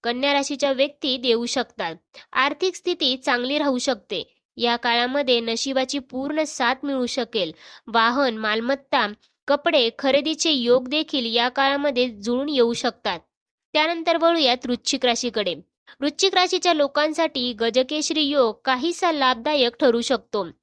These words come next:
प्रदीर्घ प्रलंबित कामे पूर्ण होऊ शकतात. कुटुंबात दीर्घकाळ चाललेली समस्या संपुष्टात येऊ शकते.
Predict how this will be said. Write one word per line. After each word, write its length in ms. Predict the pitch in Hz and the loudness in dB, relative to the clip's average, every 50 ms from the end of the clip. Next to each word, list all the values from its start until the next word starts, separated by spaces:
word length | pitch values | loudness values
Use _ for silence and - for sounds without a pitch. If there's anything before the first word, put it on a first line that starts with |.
| _ _ - - _ _ | _ _ -20 -20 _ _
प्रदीर्घ 460 | 233 240 233 202 262 277 285 - 262 | 0 0 2 2 0 0 2 2 2
प्रलंबित 640 | 220 202 208 - 226 220 220 233 247 254 285 311 311 _ - | 2 2 0 -2 -2 0 0 0 0 -2 -4 -4 -6 _ 0
कामे 300 | 302 285 294 294 269 254 | 0 0 2 2 0 -2
पूर्ण 360 | 254 - 254 240 233 254 262 | -2 -2 -2 -2 -2 0 0
होऊ 240 | 269 254 254 247 240 | 0 0 0 0 0
शकतात. 440 | - 277 247 - - _ 208 175 165 - - _ _ _ _ _ _ _ | 0 0 -2 -2 -2 _ -6 -6 -6 -10 -16 _ _ _ _ _ _ _
कुटुंबात 640 | - 320 277 370 381 370 359 349 339 277 240 226 | -2 0 2 2 2 2 2 2 2 2 2 2
दीर्घकाळ 640 | 214 208 269 262 254 247 277 285 285 - 320 330 | 0 0 0 2 2 2 2 2 4 4 2 2
चाललेली 500 | 320 - 320 285 285 277 285 285 285 294 | 4 4 2 2 2 2 2 2 2 0
समस्या 640 | 285 - - 262 254 269 285 285 - 311 262 208 226 | -2 0 0 0 2 0 -2 -2 0 0 2 2 0
संपुष्टात 580 | 240 - 269 240 226 - 262 254 - - 294 277 277 | 0 -2 -4 -4 -2 -4 -6 -4 0 0 0 0 0
येऊ 160 | 262 254 254 | 0 -2 -2
शकते. 520 | - - 262 247 - _ - 196 165 160 | 0 -2 -2 -4 -4 _ -6 -4 -4 -6